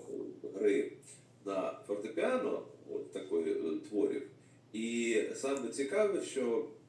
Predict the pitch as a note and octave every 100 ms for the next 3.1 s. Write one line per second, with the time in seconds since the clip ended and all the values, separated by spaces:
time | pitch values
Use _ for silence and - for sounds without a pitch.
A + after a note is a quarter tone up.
0 | - - - F#2+ A#2 A#2+ B2+ - - F#2+
1 | - F#2 F2 - - - - - G#2 -
2 | - - G#2 - - - G#3+ - F#2 F2+